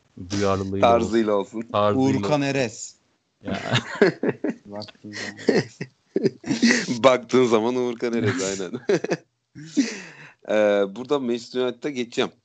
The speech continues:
Speaker 2: Direkt Arsenal övgüleri, bellerin övgülerinin arasından. Ee, çünkü Manchester United öyle bir form yakaladı ki açıkçası ben bu kadarını beklemiyordum. Solskjaer'i sezon içerisinde sürekli ara ara övdüğüm, biraz fazla fazla övdüğümü düşündüğünüz anlar da olmuştur,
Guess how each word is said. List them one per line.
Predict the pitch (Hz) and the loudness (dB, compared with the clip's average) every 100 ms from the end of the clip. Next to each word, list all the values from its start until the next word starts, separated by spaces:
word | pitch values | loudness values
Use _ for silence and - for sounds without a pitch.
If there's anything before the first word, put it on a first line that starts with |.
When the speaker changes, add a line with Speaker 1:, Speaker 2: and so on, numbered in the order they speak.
| 95 | -6
Speaker 2:
Direkt | 95 92 _ - | -6 -6 _ -4
Arsenal | 95 - 98 95 | -4 -4 -8 -4
övgüleri, | 98 95 92 92 90 | -4 -4 -4 -2 -2
bellerin | 90 95 92 | -2 -2 -4
övgülerinin | 95 92 90 90 90 | -6 -6 -6 -6 -6
arasından. | 85 - 101 151 - _ - _ - | -10 -8 -4 -4 -4 _ -20 _ -2
Ee, | 92 92 92 92 | 2 4 2 -2
çünkü | 110 113 | -6 -4
Manchester | 101 104 101 117 | -2 -2 -2 0
United | 117 117 120 | 0 0 -2
öyle | 104 107 | 2 2
bir | 117 | 2
form | 113 113 110 | 2 2 4
yakaladı | 110 113 117 131 | 2 2 2 -2
ki | 131 135 - - _ - | -6 -6 -6 -12 _ -10
açıkçası | 90 - - 104 120 123 104 | -8 -6 -6 -6 -4 -6 2
ben | 110 110 104 | 4 4 0
bu | 101 | 0
kadarını | 110 110 113 | 4 4 4
beklemiyordum. | 113 107 120 101 90 | 2 2 0 0 -4
Solskjaer'i | - 95 - 101 101 104 98 | -4 -4 -2 0 0 -2 -4
sezon | 101 101 | -6 -6
içerisinde | 104 - 98 110 | -6 -6 -10 -10
sürekli | 101 107 107 - 113 110 _ _ _ - | -6 -2 -2 -2 -4 -4 _ _ _ 2
ara | 101 113 | 6 6
ara | 117 113 | 6 2
övdüğüm, | 117 113 107 113 127 - | -2 -4 -6 -10 -10 -12
biraz | 101 110 - | -4 -4 -4
fazla | 107 104 113 | -6 -4 -6
fazla | 113 104 95 | -6 -6 -6
övdüğümü | 95 87 92 82 _ - 98 92 | -6 -8 -14 -16 _ -16 -12 -10
düşündüğünüz | 95 113 104 107 107 107 | -8 -6 -4 -4 0 0
anlar | 104 117 117 | 2 2 0
da | |
olmuştur, | 104 98 - - | 0 -2 -8 -12